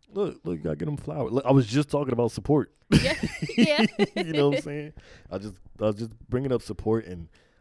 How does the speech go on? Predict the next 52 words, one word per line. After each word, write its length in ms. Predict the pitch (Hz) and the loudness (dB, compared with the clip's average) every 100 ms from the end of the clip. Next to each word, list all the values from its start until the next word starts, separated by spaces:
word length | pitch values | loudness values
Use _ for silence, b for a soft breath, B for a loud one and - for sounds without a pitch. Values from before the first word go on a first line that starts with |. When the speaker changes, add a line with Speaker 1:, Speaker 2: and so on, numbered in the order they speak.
| _ | _
Speaker 1:
the 100 | 76 | -6
lack 300 | 95 107 - | -2 -2 -4
of 80 | 101 | -8
support 520 | 110 - 104 104 - | -10 -8 -6 -6 -8
and, 160 | 156 - | -16 -18
Speaker 2:
Yeah. 80 | - - b b 123 | -20 -20 b b -2
Speaker 1:
and 100 | 123 | 0
just 180 | 131 | 0
thinking 300 | - 123 123 113 | 0 -4 -4 -2
that, 200 | 104 98 | -2 0
hey, 180 | 113 | 0
that's 240 | 101 110 - | 0 -2 -2
your 100 | 110 | -4
mans, 640 | 110 110 101 98 107 - - | -2 -2 -4 -6 -12 -20 -10
you 80 | 104 | -6
know 60 | |
what 40 | 101 | -6
I'm 100 | - | -4
saying, 260 | 104 104 | -4 -4
or 60 | 101 | -4
that's 200 | 107 110 | -6 -8
your 100 | 107 | -8
friend. 360 | - 113 95 95 _ _ _ _ _ _ _ - | -4 -2 -2 -4 _ _ _ _ _ _ _ -10
And 380 | 101 98 92 87 | -6 -4 -6 -6
just 220 | 110 - | -8 -6
because 640 | 123 120 110 101 95 90 _ _ _ _ _ | -2 2 2 2 -4 -10 _ _ _ _ _
they 160 | 113 113 | -6 -2
watch 520 | 104 101 101 - - b b b - | -2 -4 -6 -12 -14 b b b -2
this 180 | 123 - | -2 0
an-, 260 | 110 107 - | -6 -8 -2
like, 140 | 131 | -2
just 160 | 131 147 | -2 -2
'cause 100 | 143 | 0
y'all 80 | 135 | 0
both 140 | 135 131 | 0 0
watch 140 | 120 | -2
the 80 | 120 | -2
same 200 | 117 110 | -4 -2
anime, 160 | 113 101 | -2 -2
that 100 | 90 | -2
don't 180 | 95 95 | -4 -4
mean 100 | 92 | -4
they're 100 | 90 | -6
gonna 160 | 87 | -6
listen 240 | 82 - 87 | -8 -12 -14
to 100 | 82 | -14
your 100 | 71 | -12
podcast. 500 | 78 69 - - - | -14 -14 -18 -20 -20
Speaker 2:
That's 240 | 196 - | -20 -20
true. 180 | - 247 | -16 -14
Speaker 1:
You 60 | |
know 80 | 269 | -14